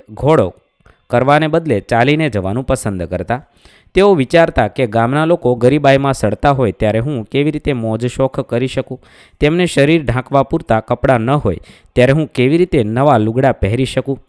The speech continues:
લોકોને બિચારાને ખાવાનું પણ મળતું ન હોય ત્યારે આપણે સારું ખાવા કેવી રીતે બેસવું?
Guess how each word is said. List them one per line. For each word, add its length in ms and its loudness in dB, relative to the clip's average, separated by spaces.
લોકોને 600 4
બિચારાને 540 2
ખાવાનું 500 0
પણ 140 0
મળતું 380 -2
ન 40 -2
હોય 240 0
ત્યારે 320 0
આપણે 360 -4
સારું 360 0
ખાવા 320 0
કેવી 320 -4
રીતે 240 -2
બેસવું? 560 -4